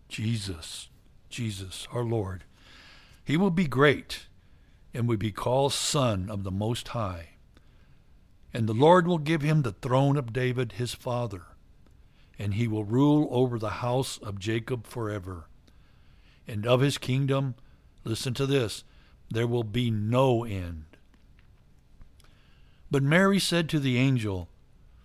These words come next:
"How can this be, since I have no relations with a man?" And the angel said to her in reply,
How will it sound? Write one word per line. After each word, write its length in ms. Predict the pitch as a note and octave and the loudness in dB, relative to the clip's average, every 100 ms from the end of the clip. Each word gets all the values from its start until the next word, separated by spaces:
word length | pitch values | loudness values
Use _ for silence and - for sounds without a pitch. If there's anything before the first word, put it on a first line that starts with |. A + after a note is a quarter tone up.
| - - | -20 -2
"How 160 | D#3 | -2
can 240 | D#3 E3+ E3 | 2 2 2
this 160 | E3+ | 2
be, 500 | - C#3 E3 G2 D#2+ - - - - _ - _ | -2 -2 -2 -4 -10 -20 -20 -20 -20 _ -20 _
since 260 | - C3+ D#3 | -2 0 6
I 140 | C#3+ | 6
have 240 | C#3 D#3 D#3+ | 6 4 4
no 100 | D#3 | 4
relations 680 | D3 C3 E3+ F3 C3 A2 | 4 4 4 2 -2 -4
with 160 | A2+ G2+ | -4 -4
a 40 | |
man?" 400 | G2+ G2 E2 D2+ - - - - _ - - - - - _ - | -2 -4 -6 -10 -18 -20 -20 -20 _ -20 -20 -20 -20 -20 _ -8
And 180 | A#2+ | -4
the 120 | A2+ B2+ | -2 2
angel 380 | D3 F3+ F3+ | 2 2 0
said 280 | - E3 C#3+ | -2 -4 -2
to 100 | D3 | -2
her 220 | B2+ C3+ | 0 0
in 100 | C3 | 0
reply, 640 | A#2+ A2 A2+ G#2+ G#2+ G2 | 0 -4 -2 -2 0 -2